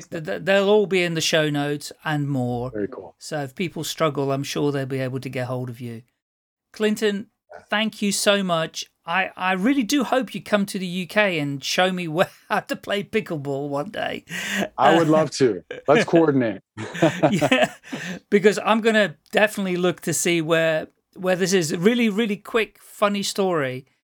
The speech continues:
Speaker 1: is
Speaker 2: Yeah.
Speaker 1: that I've just started about a couple of months ago, started playing badminton that I
Speaker 2: Mm.
Speaker 1: hadn't, I hadn't played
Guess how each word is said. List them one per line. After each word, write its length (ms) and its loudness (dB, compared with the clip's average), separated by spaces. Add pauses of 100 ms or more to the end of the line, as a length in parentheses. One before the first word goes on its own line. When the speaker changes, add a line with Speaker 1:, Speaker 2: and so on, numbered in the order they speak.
(320)
Speaker 1:
is 180 -12
Speaker 2:
Yeah. 60 -10
Speaker 1:
that 240 -4 (260)
I've 300 0
just 200 -4
started 580 0 (280)
about 420 -2
a 40 -16
couple 280 -8
of 60 -4
months 200 -2
ago, 240 -2
started 380 -2
playing 320 -2
badminton 840 -6 (680)
that 180 -2
I 100 2
Speaker 2:
Mm. 80 -2
Speaker 1:
hadn't, 440 0 (140)
I 100 -4
hadn't 400 -2
played 480 -4